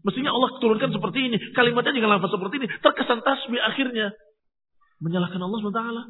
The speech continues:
Wallah, ini lebih dungu dari sapi. Maka kita ucapkan, "Alayya nahtul qawafi min ma'adinaha, wa ma alayya idza,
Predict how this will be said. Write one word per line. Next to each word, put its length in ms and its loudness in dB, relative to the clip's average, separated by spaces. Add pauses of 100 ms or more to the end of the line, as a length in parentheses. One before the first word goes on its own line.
(400)
Wallah, 480 0 (320)
ini 240 2
lebih 480 0
dungu 400 2
dari 240 6
sapi. 320 0 (960)
Maka 160 4
kita 240 2
ucapkan, 640 -2 (400)
"Alayya 640 2
nahtul 480 -2
qawafi 480 -2
min 160 -4
ma'adinaha, 800 -2
wa 160 0
ma 160 0
alayya 400 0
idza, 320 -2